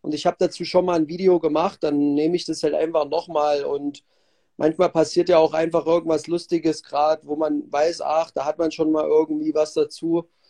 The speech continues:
Das kann man dann nochmal posten und, und vielleicht einfach nochmal durch eine kleine Caption, die man drüber macht oder andere Bildbeschreibung, das dann halt anpassen. Also sowas mache ich halt schon. Und, ähm,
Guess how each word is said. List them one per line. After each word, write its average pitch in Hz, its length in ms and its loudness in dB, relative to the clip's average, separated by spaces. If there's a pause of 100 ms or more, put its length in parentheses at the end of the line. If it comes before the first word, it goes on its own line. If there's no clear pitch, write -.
(240)
Das 143 160 -8
kann 165 140 -2
man 170 120 2
dann 147 120 0
nochmal 160 300 -2
posten 160 680 2
und, 143 500 -6
und 143 380 -4 (140)
vielleicht 156 280 2
einfach 170 200 4
nochmal 170 320 6
durch 156 220 2
eine 151 100 2
kleine 151 320 2
Caption, 175 400 -2
die 165 80 -2
man 156 220 0
drüber 170 340 2
macht 165 340 0
oder 147 200 2
andere 147 260 0
Bildbeschreibung, 156 840 -2 (540)
das 143 140 -6
dann - 140 2
halt 147 140 4
anpassen. 160 500 2
Also 139 220 -2
sowas 160 200 2
mache 165 220 -2
ich 165 140 -2
halt 143 120 -2
schon. 160 360 -2 (640)
Und, 151 440 0
ähm, 147 720 -2